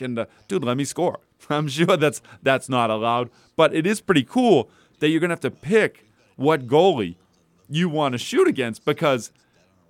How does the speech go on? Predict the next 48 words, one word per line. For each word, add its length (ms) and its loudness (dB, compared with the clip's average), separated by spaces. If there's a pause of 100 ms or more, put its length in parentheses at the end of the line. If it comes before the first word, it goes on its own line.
if 180 2
you're 140 4
the 100 4
goalie, 560 4 (260)
you 160 -6
probably 440 2
have 420 0
other 180 0
players 380 -2
on 100 -2
your 120 -2
team 300 -4
who 100 2
are 60 -2
trying 320 -4
to 60 -2
win 260 -4
this, 220 -4
<laughs> 60 -6
this 200 -2
skills 420 -4
challenge, 400 0
right? 180 0
So 80 -8
they're 220 -2
gonna 180 -2
be 140 -4
competing 720 0 (280)
to 120 -2
try 400 0
and 180 -2
stop 340 2
you 100 -2
so 140 -4
that 160 -6
the 80 -2
dude 300 -2
from 200 -2
their 220 0
team 380 -4
can 260 -2
win 400 0 (320)
the 120 0
skills 360 0
challenge. 420 0
That's, 240 -2
this 300 0
is, 300 -2